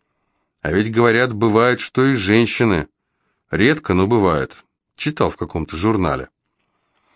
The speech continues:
Ноги мои дрожали от ожидания и нетерпения, а мысли были туго собраны в пучок. Волноваться уже не было мочи.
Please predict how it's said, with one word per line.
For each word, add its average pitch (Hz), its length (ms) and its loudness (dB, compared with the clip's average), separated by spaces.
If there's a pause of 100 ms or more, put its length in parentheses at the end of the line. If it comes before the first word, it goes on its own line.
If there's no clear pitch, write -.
(380)
Ноги 190 320 2
мои 151 280 2
дрожали 123 560 2
от 120 220 0
ожидания 110 600 2
и 101 40 2
нетерпения, 110 880 0
а 101 40 0
мысли 147 440 0
были 131 420 0 (120)
туго 143 380 0
собраны 110 500 2
в - 100 -8
пучок. 92 540 -2 (500)
Волноваться 87 720 2 (120)
уже 104 460 0
не 92 260 2
было 92 220 2
мочи. 80 480 -2